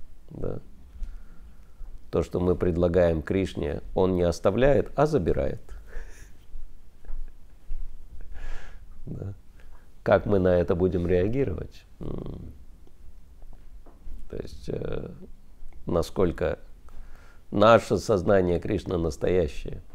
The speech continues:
М. Или, может быть, это просто, э, для нас метод удовлетворения наших материальных желаний, да?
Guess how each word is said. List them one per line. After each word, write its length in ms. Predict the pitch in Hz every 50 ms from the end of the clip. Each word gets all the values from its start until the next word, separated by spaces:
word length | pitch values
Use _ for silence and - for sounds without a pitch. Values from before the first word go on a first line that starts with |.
| - -
М. 340 | 55 55 - - - - - - - - - - - - - - - - - - - - - - - - - - - - - - - - - - - - - - - - - - - - - - - - - - -
Или, 160 | 92 87 82
может 340 | 85 87 87 85 76 82 80
быть, 440 | 78 76 78 76 - - - - - -
это 420 | - 78 76 - - 78 - - - - - - - - - - - - - - - - - - - - - - - - -
просто, 880 | - - 85 80 - - - - - 82 82 82 82 80 78 80 - - - - -
э, 420 | 80 76 76 76 76 73 73 73 - - - -
для 340 | - 87 85 82 85 85 82
нас 720 | 85 82 82 80 76 - - - - - - - - - - - - - - - - - -
метод 560 | 87 92 98 101 98 92 - 85 73 - - - - - - - - - - - - - - - - - - - - - -
удовлетворения 720 | - 92 80 78 76 76 - - 82 82 80 80 78 78 78
наших 340 | 78 76 73 - - - -
материальных 560 | 78 76 - 82 78 90 98 104 92 71 65
желаний, 480 | 67 69 69 - 82 - - - - - - -
да? 120 | - -